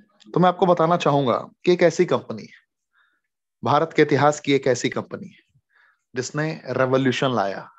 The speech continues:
भारत के इतिहास की एक ऐसी कंपनी जिसने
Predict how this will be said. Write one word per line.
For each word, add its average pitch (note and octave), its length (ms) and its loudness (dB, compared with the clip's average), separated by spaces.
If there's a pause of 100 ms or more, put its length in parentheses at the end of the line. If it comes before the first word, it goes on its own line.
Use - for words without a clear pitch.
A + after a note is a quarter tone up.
(800)
भारत C#3 280 -4
के D3 100 -4
इतिहास C3 340 -4
की - 120 -4
एक A#2+ 100 -8
ऐसी A#2 220 -6
कंपनी G2 360 -12 (640)
जिसने D#3+ 320 0